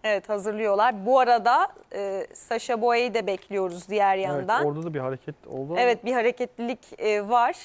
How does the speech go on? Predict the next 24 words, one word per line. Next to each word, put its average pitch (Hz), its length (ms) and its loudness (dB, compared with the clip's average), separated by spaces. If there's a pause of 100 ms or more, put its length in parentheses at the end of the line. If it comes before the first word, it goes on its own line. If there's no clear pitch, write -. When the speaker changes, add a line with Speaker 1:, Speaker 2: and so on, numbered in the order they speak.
Speaker 1:
E, 208 280 -2
uçağa 240 400 0
inmişti. 247 760 -4
Her 233 140 0
an 233 160 0
çıkabilir. 240 460 -6
O 247 100 0
yüzden 247 360 -2 (500)
ben 220 220 0
kimimde 233 420 -6
birazcık 220 460 0
daha 226 180 2
ilerleyen 226 580 -2
dakikalarda 214 680 -2
yapabiliriz. 240 640 -6 (360)
Ekranlarınıza 247 920 0 (560)
canlı 247 400 2
olarak 247 360 0 (120)
getireceğiz. 247 640 -4
Hatta 277 640 0 (480)
sanırım 240 520 -2
bir 220 100 -4
hareketlilik 240 680 -4
var. 277 200 0